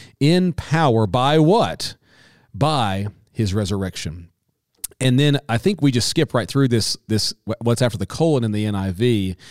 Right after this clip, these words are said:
And this really is the thing we're reflecting on. This is what it's trying to shape for us. When it says, "Jesus Christ our Lord,"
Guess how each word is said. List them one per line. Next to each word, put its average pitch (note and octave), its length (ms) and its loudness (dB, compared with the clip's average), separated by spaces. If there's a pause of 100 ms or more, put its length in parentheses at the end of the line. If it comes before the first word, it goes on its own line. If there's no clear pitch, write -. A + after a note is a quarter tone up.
(320)
And A2+ 220 -2
this F#3+ 240 2
really E3 240 2
is G#2+ 80 0
the A2 60 0
thing A#2+ 180 -2
we're A#2+ 140 0
reflecting B2+ 440 -2
on. D#2 280 -8
This D3+ 240 0
is A2+ 160 0
what A2+ 160 2
it's G#2 120 -4
trying A#2 220 -2
to G2+ 80 -2
shape - 320 -2
for E2 260 -8
us. - 280 -8 (580)
When A#2 140 0
it A2+ 80 -4
says, E3+ 400 0
"Jesus E3+ 800 0 (400)
Christ C3+ 640 0 (400)
our A2 200 2
Lord," G2 580 0